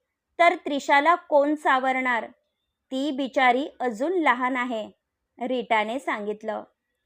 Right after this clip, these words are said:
"अमित आमचं सर्वस्व आहे, त्याला काही झालं तर आम्ही कोणाच्या तोंडाकडे बघायचं?"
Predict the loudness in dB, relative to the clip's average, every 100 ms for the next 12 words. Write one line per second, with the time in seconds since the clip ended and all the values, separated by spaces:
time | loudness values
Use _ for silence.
0 | _ _ _ _ 2 2 4 2 2 2
1 | 2 0 0 2 2 2 -2 -2 2 4
2 | 4 -2 -8 _ _ _ _ _ 2 4
3 | 4 2 0 -2 -2 -2 -4 -8 -14 _
4 | _ _ _ 4 6 6 4 2 2 4
5 | 4 2 2 4 2 2 2 0 0 -2
6 | 0 0 -2 -4 -4